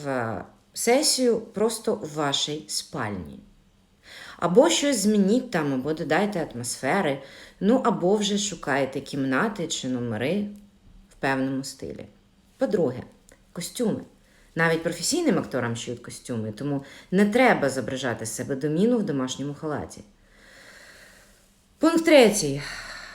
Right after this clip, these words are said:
Дитина не спить за стінкою.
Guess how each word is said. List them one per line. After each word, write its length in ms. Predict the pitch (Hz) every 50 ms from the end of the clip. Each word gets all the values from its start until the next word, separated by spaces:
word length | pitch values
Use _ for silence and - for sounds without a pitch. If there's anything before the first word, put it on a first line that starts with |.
| - - - - _ _ _ _ _ _ _ _ _ _ _ _ _ _ _ _ _ _
Дитина 540 | - 190 190 247 254 254 302 320 320 302 277
не 120 | 254 240 233
спить 320 | 240 - - 262 247 180
за 100 | 190 220
стінкою. 680 | 208 - - - 156 131 123 - - 95 95 - -